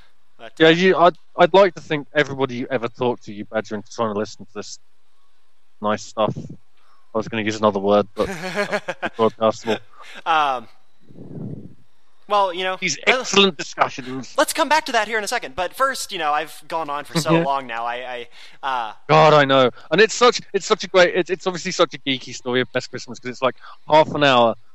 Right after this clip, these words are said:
Speaker 2: talking about getting a nes and playing Mario, it's like, "Oh yeah, and I also won the plane, and I went skiing, did all these great things."
Speaker 1: <laughs>
Speaker 2: But the main thing is, I got a nes, man.
Speaker 1: Yeah, that was actually the main thing. Thank you very much. And
Speaker 2: <laughs>
Speaker 1: we, we also spent, like, ten minutes talking about, uh, first party, uh, first generation nes packaging. So that,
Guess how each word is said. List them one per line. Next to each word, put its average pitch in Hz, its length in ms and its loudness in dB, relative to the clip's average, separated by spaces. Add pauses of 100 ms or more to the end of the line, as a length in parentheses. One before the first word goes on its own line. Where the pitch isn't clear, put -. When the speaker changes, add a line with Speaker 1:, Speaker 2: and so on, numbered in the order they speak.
(140)
Speaker 2:
talking 127 280 -2
about 113 280 2
getting 113 220 -4
a 113 40 -6
nes 117 280 0
and 113 120 -8
playing 110 220 2
Mario, 107 220 0
it's - 80 -8
like, 113 80 -2 (180)
"Oh 208 100 8
yeah, 202 240 10
and 185 80 6
I 180 40 8
also 175 260 6
won 151 160 4
the 143 80 0 (100)
plane, 139 260 6
and 139 100 -4
I - 20 0
went 131 200 -2
skiing, 127 280 0
did 120 140 -6
all 120 100 0
these 117 140 -4
great 117 180 -4
things." 233 220 2
Speaker 1:
<laughs> 254 100 6 (800)
Speaker 2:
But 156 100 0
the 156 60 0 (180)
main 254 260 6
thing 180 240 2
is, 139 360 4
I 143 80 0
got 131 220 -2
a 113 60 -6
nes, 127 520 0
man. 110 300 -6
Speaker 1:
Yeah, 208 180 2
that 226 180 0
was 294 220 -2
actually 139 320 -8
the 131 100 -16 (100)
main 123 120 -12
thing. 123 240 -10
Thank 156 240 -12
you 147 60 -16
very 131 180 -10
much. 156 300 -10 (200)
And 180 320 2 (140)
Speaker 2:
<laughs> 175 160 -4
Speaker 1:
we, 240 140 4
we 220 140 -4
also 254 220 0
spent, 196 240 -6
like, 165 140 -6
ten 175 180 -8
minutes 156 200 -10
talking 160 240 -6
about, 143 260 -6
uh, 127 100 -6
first 156 320 -12
party, 143 480 -10
uh, 127 200 -10
first 151 280 -16
generation 123 640 -14
nes 120 260 -12
packaging. 113 580 -14
So 120 280 -14
that, 151 200 -6